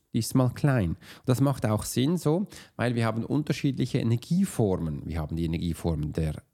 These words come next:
ängstlichen Person, wir haben die Energieform der führende Person, der gerichtete Person und auch der zielstrebende Person, der denkende Person,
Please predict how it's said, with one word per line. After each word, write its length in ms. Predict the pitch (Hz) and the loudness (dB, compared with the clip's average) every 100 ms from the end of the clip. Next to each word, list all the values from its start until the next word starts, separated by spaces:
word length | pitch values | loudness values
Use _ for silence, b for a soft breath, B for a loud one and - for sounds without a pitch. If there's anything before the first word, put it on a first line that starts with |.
| - | -6
ängstlichen 760 | 156 104 - 139 127 151 196 - _ _ | 0 0 0 -2 -2 -2 -2 -8 _ _
Person, 480 | - 131 - 139 196 | -6 -4 -2 -4 -2
wir 60 | 139 | -2
haben 160 | 98 | 0
die 80 | 90 | 0
Energieform 640 | 90 90 98 95 90 82 85 B B B _ | 0 0 0 0 0 0 -2 B B B _
der 300 | 87 87 85 | 0 0 0
führende 640 | - - 107 113 131 135 | -6 0 2 4 2 0
Person, 680 | 131 139 - 135 143 165 170 | 0 -2 -2 0 0 0 0
der 180 | 95 90 | 0 -2
gerichtete 560 | - 92 98 117 147 147 | 0 2 2 2 -2 -2
Person 680 | - 143 - 143 202 220 208 B B B | 0 -2 0 0 0 -2 -6 B B B
und 80 | - | 0
auch 140 | 98 - | 0 0
der 160 | 90 | -6
zielstrebende 840 | - - 117 160 - - 139 143 | -6 0 2 2 -2 0 0 0
Person, 560 | 135 139 - 139 190 196 _ - | -2 -4 -2 -2 -2 -6 _ -2
der 100 | 92 | -2
denkende 640 | - 82 117 135 135 135 | 0 0 2 0 0 0
Person, 640 | 135 127 - 131 185 196 | -2 -4 -2 -2 -2 -6